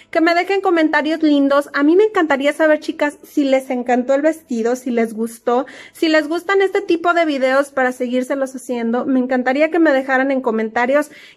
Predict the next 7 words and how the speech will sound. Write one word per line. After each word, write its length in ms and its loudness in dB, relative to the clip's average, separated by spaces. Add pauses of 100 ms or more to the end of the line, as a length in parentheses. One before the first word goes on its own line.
qué 140 2 (280)
otros 460 0
perfumes 520 0
con 160 -2
violeta 400 0
me 140 0
recomiendan. 840 -2